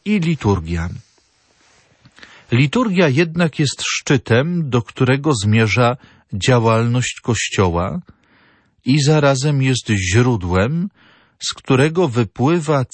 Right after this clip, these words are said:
cała jego moc. Jest więc uprzywilejowanym miejscem dla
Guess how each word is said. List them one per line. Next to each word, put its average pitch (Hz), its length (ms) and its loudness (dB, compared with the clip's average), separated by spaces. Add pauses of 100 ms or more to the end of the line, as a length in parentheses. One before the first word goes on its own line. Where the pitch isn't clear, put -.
cała 156 340 0
jego 113 400 0
moc. 82 560 -4 (1700)
Jest 113 400 0
więc 127 400 0 (340)
uprzywilejowanym 123 1400 0
miejscem 117 840 0
dla 104 340 2